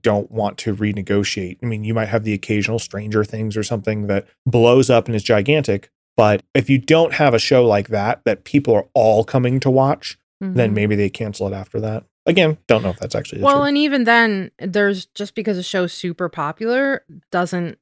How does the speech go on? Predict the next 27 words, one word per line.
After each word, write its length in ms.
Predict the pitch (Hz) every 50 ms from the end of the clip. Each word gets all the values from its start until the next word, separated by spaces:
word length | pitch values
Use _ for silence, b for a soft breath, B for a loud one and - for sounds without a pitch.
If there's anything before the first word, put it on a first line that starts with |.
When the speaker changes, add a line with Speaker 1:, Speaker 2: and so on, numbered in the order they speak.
| _ _ -
Speaker 2:
guarantee 420 | - 170 170 175 175 - - 160 143
anything 460 | 147 165 196 233 226 - 170 156 147
on 220 | - - 160 160 156
Netflix. 460 | 147 147 - - - - - - -
Like, 200 | 143 147 151 - _ _ _ _ _ _
the 100 | - 170 165
show 380 | - - - 165 165 170 - -
Away 600 | - 175 160 151 147 147 147 156 185 226 254 269 b b b b b
was 300 | 175 175 175 170 - - _ -
their 180 | 190 185 185 185
most 440 | 190 185 180 180 180 175 - - -
popular, 840 | - 180 170 170 170 - 196 190 170 175 175 175 175 170 175 175 170
watched, 600 | 165 156 165 160 160 160 160 165 - - - -
viewed, 320 | 165 160 160 170 170 165
whatever 440 | 151 151 160 160 160 160 156 156 151
show 260 | - - 185 165 156
ever. 580 | - - - 160 180 180 165 175 160 151 147 - -
It 160 | - - -
was 300 | - 185 175 170 160 - - -
unbelievably 1080 | 214 208 208 202 196 180 180 175 175 175 175 180 180 185 175 170 170 160 160 165 160 156
popular 560 | - - 160 156 151 - 160 156 156 151 143
across 540 | - 156 160 - - - 160 151 151 - - _ -
all 300 | 165 160 160 160 156 -
age 300 | 160 156 151 147 - -
groups 340 | 156 151 147 147 - -
and 340 | - 143 143 139 139 135 139 - _ -
criteria. 720 | - 208 185 170 - - 175 170 185 202 214 233 240 208